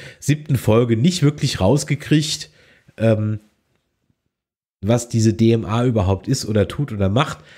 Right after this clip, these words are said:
Dafür, dass das sozusagen der Storytreiber der Season ist, ist die S-, die Screentime von der D M A ja überschaubar.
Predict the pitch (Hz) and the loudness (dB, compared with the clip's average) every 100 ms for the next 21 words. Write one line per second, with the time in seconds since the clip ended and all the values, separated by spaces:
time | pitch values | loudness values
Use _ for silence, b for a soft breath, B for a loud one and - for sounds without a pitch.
0 | B B B 101 123 139 135 120 107 123 | B B B -4 0 0 2 0 0 0
1 | 117 - 117 117 107 113 113 110 107 101 | 0 0 0 0 0 2 2 2 2 2
2 | - - - 113 131 147 - - 113 123 | -2 -10 -2 0 4 2 0 -4 0 2
3 | 123 113 101 90 - 165 180 117 90 131 | 2 2 2 0 0 0 0 0 0 0
4 | - - B B 117 110 - 90 - - | -2 -8 B B -2 -2 0 0 -2 -12
5 | _ _ _ _ - 104 - - 170 240 | _ _ _ _ -4 -2 -2 0 2 2
6 | 113 92 95 - 98 95 87 95 95 98 | 0 0 0 -2 0 0 2 0 0 0
7 | 104 117 113 113 113 117 110 - 80 98 | 0 2 2 0 0 0 -2 -4 -2 -2
8 | 85 60 - - | -2 -6 -8 -12